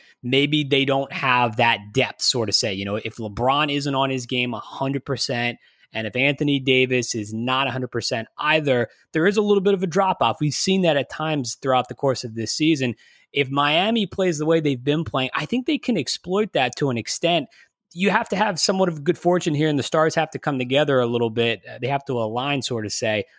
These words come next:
But I think Miami can really make this a close series. I do not think the Lakers are gonna run away with this series. I think that Miami will pose a, a real, real good threat,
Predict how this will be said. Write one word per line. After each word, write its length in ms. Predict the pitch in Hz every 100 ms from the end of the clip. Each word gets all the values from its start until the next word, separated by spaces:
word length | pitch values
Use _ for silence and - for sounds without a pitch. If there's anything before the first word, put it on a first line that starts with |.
| -
But 120 | 131
I 100 | 165
think 240 | 254 349 294
Miami 400 | 254 214 220 208
can 220 | - 151
really 180 | 156 175
make 220 | 170 165
this 120 | -
a 60 | -
close 340 | - 156 139
series. 360 | 151 139 113 -
I 280 | 120 127 285
do 200 | 190 170
not 380 | 135 156 156 -
think 340 | 143 117 98
the 80 | 113
Lakers 360 | 120 127 123 123
are 60 |
gonna 220 | 120 113
run 360 | 101 107 113 110
away 260 | 101 104 101
with 220 | 98 -
this 280 | 98 92 -
series. 460 | 101 98 95 92 _ - -
I 160 | 113 135
think 260 | - 151
that 160 | 139 123
Miami 480 | 113 117 123 120 113
will 240 | 107 113
pose 400 | - 123 113 104
a, 240 | 104 104 101
a 120 | 101
real, 360 | 101 110 123 117
real 240 | 110 107
good 280 | 104 110 98
threat, 500 | 104 104 104 101 -